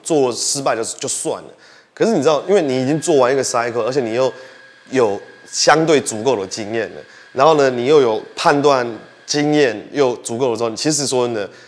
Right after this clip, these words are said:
那是一种包袱，因为你会怕，对，你，你会怕说这个，呃，哎，这个好像就是，就那个冲动就不，会比较弱一点，因为你，你会加上理性，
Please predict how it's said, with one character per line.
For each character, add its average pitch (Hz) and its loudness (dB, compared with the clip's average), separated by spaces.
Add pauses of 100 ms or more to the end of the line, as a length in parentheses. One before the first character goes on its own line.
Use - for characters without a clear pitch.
(440)
那 151 2
是 147 0
一 143 2
种 104 -2
包 117 2
袱， 95 -8
因 127 -4
为 127 0
你 98 -8
会 107 -8
怕， - -2 (560)
对， 104 -10 (640)
你， 147 -6
你 156 2
会 190 8
怕 185 0
说 156 0 (720)
这 151 -6
个， 127 2
呃， 104 -4 (380)
哎， - -18
这 151 -4
个 135 -4
好 104 -8
像 117 -2 (300)
就 262 2
是， 240 4 (800)
就 254 -2 (200)
那 247 8
个 226 8
冲 196 2
动 185 6
就 165 6
不， 135 -6 (380)
会 202 8
比 - -2
较 160 6
弱 147 4
一 - -4
点， 117 -2
因 175 4
为 143 0
你， 113 -4
你 123 -6
会 143 -2
加 151 2
上 143 2
理 101 -8
性， 107 -10